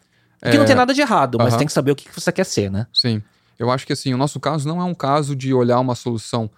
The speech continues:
Speaker 2: externa americana e copiar a solução e trazer pro Brasil. Não, a gente tá criando uma tecnologia aqui que ela tem um caráter de disrupção global.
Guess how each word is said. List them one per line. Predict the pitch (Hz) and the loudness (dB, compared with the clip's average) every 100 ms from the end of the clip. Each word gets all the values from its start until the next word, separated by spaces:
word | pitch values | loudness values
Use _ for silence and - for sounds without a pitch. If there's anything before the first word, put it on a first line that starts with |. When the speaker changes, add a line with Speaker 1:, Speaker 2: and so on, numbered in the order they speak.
| _ _ _ | _ _ _
Speaker 2:
externa | - 127 123 123 | -8 -2 0 0
americana | 117 110 - 123 135 131 120 | 0 -2 -2 0 0 0 -4
e | 110 | -4
copiar | 120 - 110 | -4 0 0
a | |
solução | - 120 - 123 | 0 -6 -4 -2
e | |
trazer | 123 117 | 0 -2
pro | 113 113 | -2 -2
Brasil. | 120 110 110 110 | 0 0 -4 -4
Não, | 143 185 147 | -2 0 0
a | 113 | -2
gente | 135 - | -4 -6
tá | 156 | -8
criando | - 123 135 | -4 -2 -2
uma | 123 113 | -2 -4
tecnologia | 117 123 113 110 110 | -6 -6 -4 -2 -4
aqui | 104 - 151 139 - _ _ _ | -8 -6 -4 -4 -8 _ _ _
que | - | -4
ela | 113 | -2
tem | 104 | -2
um | 143 | -4
caráter | 139 120 123 123 | -2 -2 -2 -6
de | 120 | -8
disrupção | - 131 - 123 123 | -14 -16 -12 -8 -4
global. | 123 165 135 127 113 | -2 0 2 0 0